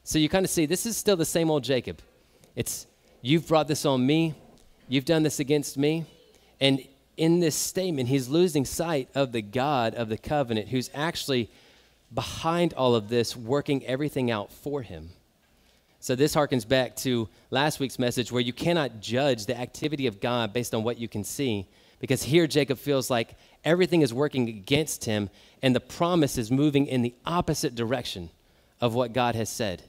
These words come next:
And it seems like everything that God had promised was actually coming untrue, and they're working their way further away from God blessing all the nations of the earth through th-,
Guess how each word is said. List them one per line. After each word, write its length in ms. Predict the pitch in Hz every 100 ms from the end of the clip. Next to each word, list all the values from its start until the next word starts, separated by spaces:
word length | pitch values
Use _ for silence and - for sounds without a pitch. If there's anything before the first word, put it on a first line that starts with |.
| _ _ _ _ _ 135
And 120 | 135
it 140 | 127
seems 300 | - 185 156
like 140 | 127 -
everything 400 | 156 190 190 175
that 120 | 143
God 200 | 131 147
had 200 | 139 117
promised 580 | - 156 143 113 - - - - - _
was 180 | 127 - 143
actually 640 | 151 - - 143 139 117 - _ _ _ _
coming 360 | 170 165 139 -
untrue, 640 | 156 175 156 - 110 101 104 - -
and 160 | 127
they're 120 | 131 127
working 360 | 156 151 147
their 120 | 131
way 180 | 123 127
further 560 | 117 - 190 196 160 120
away 460 | 101 101 92 101 - _ _ _ _ _
from 460 | - 135 123 110 95 - _ _ _ _ _ _ _ _ -
God 280 | 135 139 117
blessing 420 | 131 135 131 120
all 160 | 123
the 100 | 120
nations 460 | 117 120 - 110 131
of 100 | 110
the 140 | 110
earth 220 | 123 120 -
through 180 | 123
th-, 120 | 113